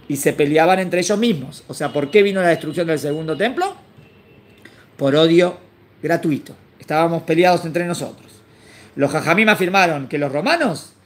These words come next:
destruyeron un Bet Hamikdash que ya estaba destruido por dentro. Ya que cuando los Yudim no estamos unidos,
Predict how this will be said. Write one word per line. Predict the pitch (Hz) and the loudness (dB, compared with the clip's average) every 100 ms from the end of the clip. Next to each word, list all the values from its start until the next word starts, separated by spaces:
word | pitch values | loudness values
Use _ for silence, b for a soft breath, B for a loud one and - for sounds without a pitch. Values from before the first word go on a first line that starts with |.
| b b - | b b -8
destruyeron | 143 156 151 208 190 175 | -6 -4 -2 0 2 0
un | 170 | 0
Bet | 170 170 | 0 2
Hamikdash | 147 139 151 330 349 - - b b b b - | -2 -2 0 0 0 -6 -14 b b b b 0
que | 165 | 2
ya | 160 208 220 | 2 4 4
estaba | 214 208 - 208 208 185 | 4 0 -6 -2 -2 -2
destruido | 165 156 151 156 208 240 247 247 - _ _ _ _ _ _ _ _ _ _ _ _ - | -4 -6 -8 -6 -2 0 0 0 -6 _ _ _ _ _ _ _ _ _ _ _ _ 4
por | 190 196 190 | 6 6 2
dentro. | 143 120 107 104 - _ _ _ _ _ B B B - | -6 -10 -12 -16 -20 _ _ _ _ _ B B B -6
Ya | - 147 | -2 0
que | 147 | 0
cuando | 156 151 160 | 0 0 0
los | 156 | 0
Yudim | 156 175 247 165 107 - _ _ _ _ _ _ | 0 2 2 0 -6 -18 _ _ _ _ _ _
no | 123 127 160 | -12 -4 -4
estamos | 151 190 190 165 147 | -2 0 0 -2 -6
unidos, | 135 254 277 277 262 - - | -4 0 2 0 -2 -12 -18